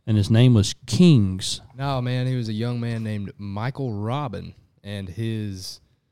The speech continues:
Speaker 2: business that he ran was Kings. So I saw some of the stuff he had out there, had to bring some of that back for the boys, man.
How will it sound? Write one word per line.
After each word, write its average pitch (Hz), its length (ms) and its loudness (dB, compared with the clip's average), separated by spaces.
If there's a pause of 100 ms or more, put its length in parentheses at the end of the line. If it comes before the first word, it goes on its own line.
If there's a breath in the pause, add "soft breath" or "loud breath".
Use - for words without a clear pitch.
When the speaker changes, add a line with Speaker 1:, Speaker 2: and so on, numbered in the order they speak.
(500)
Speaker 2:
business 113 580 -2
that 92 180 -8
he 98 160 -4
ran 87 460 -8 (460)
was - 140 -14
Kings. 104 540 -6 (280)
So 87 340 -14 (160)
I 87 80 -14
saw 98 260 -8
some 98 220 -12
of 95 40 -12
the 92 40 -12
stuff 98 240 -12
he 92 100 -10
had 95 220 -6
out 90 240 -8
there, 92 240 -8
had 92 160 -10
to 87 80 -14
bring 92 200 -14
some 95 140 -16
of 92 80 -14
that 85 160 -14
back 90 220 -12
for - 100 -16
the 90 60 -12
boys, 90 440 -14
man. 90 320 -12